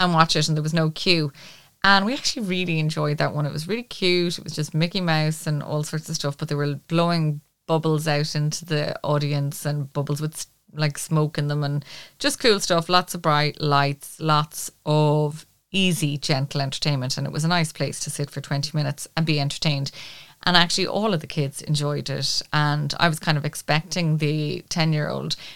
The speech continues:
to go, "Oh, that's for babies." And she didn't. She was like, "That was great." I was like, "Okay." So we all seemed to enjoy that. We did queue up for half an hour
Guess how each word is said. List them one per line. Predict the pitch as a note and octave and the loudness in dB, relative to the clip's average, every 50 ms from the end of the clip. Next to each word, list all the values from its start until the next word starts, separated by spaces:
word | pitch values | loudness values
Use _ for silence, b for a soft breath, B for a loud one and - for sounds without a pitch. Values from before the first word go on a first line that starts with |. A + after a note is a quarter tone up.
| B B | B B
to | - - | -6 -2
go, | - D#3 C#3+ C#3 - - | 0 0 0 0 0 0
"Oh, | D3 D3+ D3+ C#3 C3 C#3+ C#3+ - | 2 2 2 2 0 -2 -4 -4
that's | E3 E3+ - - | -4 -6 -4 -4
for | - F3 | -6 -4
babies." | D#3 D#3 D3+ D#3 E3 E3 - D#3+ D#3+ D#3 - - | -2 -2 -2 -2 -2 -4 -6 -8 -8 -8 -8 -8
And | - G3 | -6 -4
she | - - G#3+ | -4 -4 -4
didn't. | C#4 D#4 D#4 - | -6 -6 -6 -6
She | - - | -6 -6
was | C#4+ - | -8 -10
like, | F4 - | -10 -8
"That | - A#4+ | -6 -6
was | - - - | -6 -6 -6
great." | - C#3+ - E3+ - - - - | -6 -4 -4 -4 -6 -8 -8 -10
I | |
was | A3 A3 - | -10 -10 -10
like, | - - - _ | -12 -14 -14 _
"Okay." | - - E4 A4+ F#4+ D3+ B B B B B B B B - | -10 -6 -4 -4 -4 -4 B B B B B B B B -20
So | - - - | -10 -4 -2
we | C4 | 0
all | B3+ B3 A#3+ | 2 2 2
seemed | A#3+ - G#3+ G3 - | 0 -2 -4 -4 -2
to | F#3 | -2
enjoy | E3 D#3+ E3 D#3 D3+ | -2 0 0 0 0
that. | D#3 D3+ D3 D3+ B B B B B B B B - | 0 0 0 0 B B B B B B B B -4
We | - G3+ | -2 0
did | E3 G3 G#3+ G#3+ G#3+ G#3+ - | 4 6 6 6 6 4 2
queue | - - G#3+ G#3 F#3+ G3 | -2 -2 0 2 2 4
up | F#3 F3 - _ - - - | 2 2 0 _ -16 -20 -16
for | - - F#3 | -6 -2 -2
half | F3+ F#3+ E3+ E3+ E3+ E3+ - | 0 2 2 2 0 -2 -2
an | F3+ | 0
hour | F3 E3+ E3+ E3+ E3+ E3+ E3+ E3 D#3+ | 0 2 2 4 4 4 2 2 0